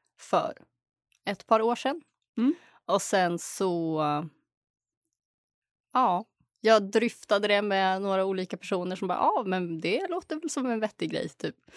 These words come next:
Speaker 2: Mm.
Speaker 1: Eh, ja, och så bestämde jag mig för att söka. Sen bestämde jag mig för att inte söka.
Speaker 2: <laughs>
Speaker 1: Eh, och sen sökte jag ändå.
Speaker 2: Mm.
Speaker 1: <laughs> Så,
Speaker 2: Ja.
Speaker 1: ja, det var inte självklart in i det sista, men, eh,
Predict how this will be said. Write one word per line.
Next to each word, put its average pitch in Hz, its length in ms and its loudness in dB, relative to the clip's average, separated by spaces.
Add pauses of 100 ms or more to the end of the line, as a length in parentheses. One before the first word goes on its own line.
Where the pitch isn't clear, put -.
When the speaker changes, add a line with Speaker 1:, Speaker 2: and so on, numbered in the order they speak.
(140)
Speaker 2:
Mm. 196 180 0
Speaker 1:
Eh, 185 480 4
ja, 220 200 0 (100)
och 226 60 -14
så 226 160 0
bestämde 226 400 -4
jag 208 80 -2
mig 208 140 -4
för 190 400 -2
att 185 60 -6
söka. 175 360 -6 (420)
Sen 226 260 4
bestämde 214 360 2
jag 180 60 4
mig 180 120 0
för 175 120 -2
att 170 60 2
inte 165 280 0
söka. - 380 -2 (240)
Speaker 2:
<laughs> - 240 -10
Speaker 1:
Eh, 160 360 2
och - 160 -8
sen 185 160 4
sökte 165 280 0
jag 147 60 2
ändå. 220 260 0 (480)
Speaker 2:
Mm. 240 120 6
Speaker 1:
<laughs> 285 1000 8
Så, 294 380 -2
Speaker 2:
Ja. 214 220 6 (100)
Speaker 1:
ja, 254 240 4 (280)
det 196 220 0
var 262 160 8
inte 269 220 2
självklart 254 480 2
in 190 180 -2
i 180 40 0
det 180 100 0
sista, - 360 -4
men, 165 320 -2
eh, 170 200 -8